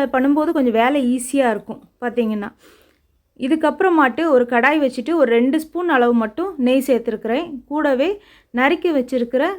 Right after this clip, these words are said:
முந்திரி பருப்பு, உலர்ந்த திராட்சையும் சேர்த்துக்கலாம். சேர்த்துட்டு நல்லா வறுத்து எடுத்துக்கோங்க. வறுத்து எடுத்து இதை தனியா ஒரு பிளேட்ல வச்சிடலாங்க. இது வந்து லாஸ்ட் கார்னிஷிங்காக வேண்டி தான். இப்போ பார்த்தீங்கன்னா, இதுல கொஞ்சமா நெய் இருக்கு.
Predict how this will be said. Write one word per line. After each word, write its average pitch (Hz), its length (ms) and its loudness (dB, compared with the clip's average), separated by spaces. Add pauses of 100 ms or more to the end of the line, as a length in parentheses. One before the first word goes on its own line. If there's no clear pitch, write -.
முந்திரி 285 400 2
பருப்பு, 240 420 -2 (340)
உலர்ந்த 277 380 2
திராட்சையும் 247 540 0
சேர்த்துக்கலாம். 208 500 -8 (140)
சேர்த்துட்டு 320 480 -4
நல்லா 240 300 2
வறுத்து 226 400 0
எடுத்துக்கோங்க. 214 500 -4 (500)
வறுத்து 302 380 2
எடுத்து 294 280 -2
இதை 294 160 -2
தனியா 262 380 0
ஒரு 240 140 2
பிளேட்ல 240 360 0
வச்சிடலாங்க. 214 560 -4 (240)
இது 240 220 -4
வந்து 254 200 2
லாஸ்ட் 247 360 2
கார்னிஷிங்காக 226 680 0
வேண்டி 208 220 -6
தான். - 180 -8 (760)
இப்போ 277 300 -4
பார்த்தீங்கன்னா, 285 640 2
இதுல 277 200 0
கொஞ்சமா 262 460 2
நெய் 240 280 2
இருக்கு. 247 300 -2